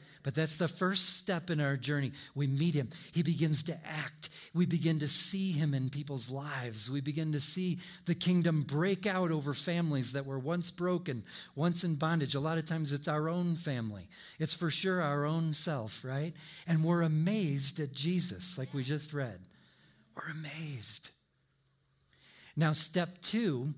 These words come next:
he sends out the twelve, and we're gonna read one just really briefly here in a minute. But the next step in this journey is, um, we become amazed at ourself.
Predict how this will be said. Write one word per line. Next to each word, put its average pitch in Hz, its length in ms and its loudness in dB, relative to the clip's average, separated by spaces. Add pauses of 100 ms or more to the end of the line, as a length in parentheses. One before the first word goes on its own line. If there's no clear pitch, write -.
(180)
he 165 120 0
sends 190 360 2
out 170 220 2
the 156 80 -4
twelve, 151 420 2
and 139 240 0
we're 143 80 -4
gonna 170 160 4
read 165 360 2
one 123 220 -4
just 120 280 -4
really 143 240 0
briefly 151 500 -2
here 127 220 -2
in 127 80 0
a 139 40 2
minute. 147 320 2 (360)
But 143 120 0 (220)
the 131 120 0
next 139 520 0
step 190 320 -2
in 135 140 -2
this 123 180 -2
journey 131 600 -2 (280)
is, 156 300 0 (300)
um, 135 260 0 (160)
we 147 160 0
become 147 380 0
amazed 123 480 -2
at 113 100 -4
ourself. 101 800 -8